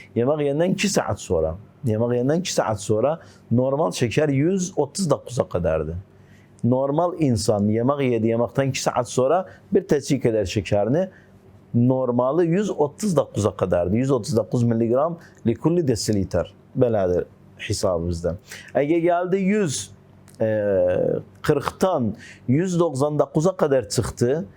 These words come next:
yemekten iki saat sonra biz diyarıq, bunun şekeri biraz üskek oldu,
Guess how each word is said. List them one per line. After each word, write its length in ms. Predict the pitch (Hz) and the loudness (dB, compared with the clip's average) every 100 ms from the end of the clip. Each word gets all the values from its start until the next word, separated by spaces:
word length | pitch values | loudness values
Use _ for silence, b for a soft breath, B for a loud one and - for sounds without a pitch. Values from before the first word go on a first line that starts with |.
| B | B
yemekten 460 | 110 117 123 - 139 | -2 0 0 0 0
iki 160 | 123 180 | 0 -2
saat 300 | 151 127 - | 0 -2 -2
sonra 480 | 117 113 143 170 - - | 0 2 0 -2 -8 -4
biz 200 | 107 110 | -2 0
diyarıq, 380 | 131 135 160 165 - - - - - - - | 0 0 -2 -2 -14 -20 -20 -20 -20 -12 -4
bunun 640 | 110 131 147 180 208 202 B B | 0 2 0 0 -2 -6 B B
şekeri 560 | - 127 - 127 143 147 | -2 -2 2 0 2 2
biraz 220 | 180 147 | 0 2
üskek 380 | 123 - 135 127 | 0 0 0 0
oldu, 360 | 123 131 175 | 0 0 -2